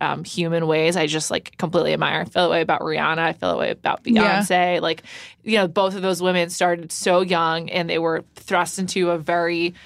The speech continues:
Speaker 1: um, robust and cemented system of pop music that, like, doesn't necessarily, like, value you for your ideas or, like, even your songwriting prowess. Like, the, the women who get to be known as songwriters are sort of, like,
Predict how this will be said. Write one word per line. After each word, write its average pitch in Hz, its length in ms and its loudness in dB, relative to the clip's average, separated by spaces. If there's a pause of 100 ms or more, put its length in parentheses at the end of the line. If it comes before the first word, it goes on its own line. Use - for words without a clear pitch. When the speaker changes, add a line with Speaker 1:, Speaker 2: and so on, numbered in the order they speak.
(260)
Speaker 1:
um, 160 400 -2
robust 180 800 2
and 185 220 -4
cemented 190 640 0
system 180 600 -2 (100)
of 175 240 0
pop 226 240 0
music 185 320 0
that, 180 140 0
like, 180 100 -4
doesn't 180 260 0
necessarily, 180 360 -2
like, 175 80 -12 (320)
value 180 540 2
you 175 400 2
for 170 300 -2
your 165 220 0
ideas 165 720 2 (320)
or, 170 300 4
like, 165 260 -2
even 202 180 0
your 196 100 2
songwriting 226 520 2
prowess. 170 400 0
Like, 220 180 0 (220)
the, 220 100 -6 (140)
the 240 100 4
women 269 260 4
who 302 80 2
get 247 120 2
to 240 60 -12
be 233 80 -2
known 214 140 2
as 202 120 -2
songwriters 202 540 2
are 196 60 -4
sort 185 240 -2
of, 180 120 -6
like, 165 260 0